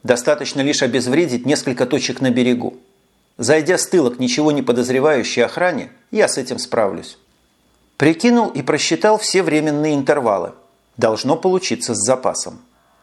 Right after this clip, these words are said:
Запасные пути отхода. Сложно, очень сложно. И пленника придется в этом случае убрать. Но на войне как на войне. Один я со своими знаниями языка и навыками работы спецназовца двадцать первого века,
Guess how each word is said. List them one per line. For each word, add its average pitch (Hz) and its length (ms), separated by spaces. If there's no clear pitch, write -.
Запасные 143 560
пути 123 240
отхода. 123 560
Сложно, 107 840
очень 165 460
сложно. 113 600
И 135 80
пленника 160 480
придется 147 480
в - 20
этом 147 220
случае 123 420
убрать. 120 480
Но 131 240
на 196 140
войне 160 340
как 135 240
на 131 80
войне. 120 400
Один 151 400
я 151 300
со 113 140
своими 151 360
знаниями 135 460
языка 127 440
и 139 140
навыками 123 460
работы 120 420
спецназовца 151 760
двадцать 117 400
первого 110 320
века, 104 340